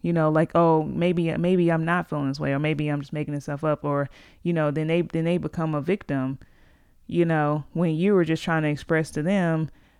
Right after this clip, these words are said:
how, you know, how you feel. So I don't know. I just,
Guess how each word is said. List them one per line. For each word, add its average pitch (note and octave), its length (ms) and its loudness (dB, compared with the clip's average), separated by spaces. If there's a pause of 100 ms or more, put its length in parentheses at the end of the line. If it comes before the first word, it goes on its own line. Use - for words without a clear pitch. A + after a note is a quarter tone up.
how, D3+ 640 2
you - 180 -4
know, D3 260 0
how E3 200 0
you E3+ 180 2
feel. C#4+ 360 -4 (1080)
So F#3 180 4
I F3 140 4
don't F3+ 140 2
know. C#3+ 140 -2
I D#3+ 160 0
just, E3+ 360 -2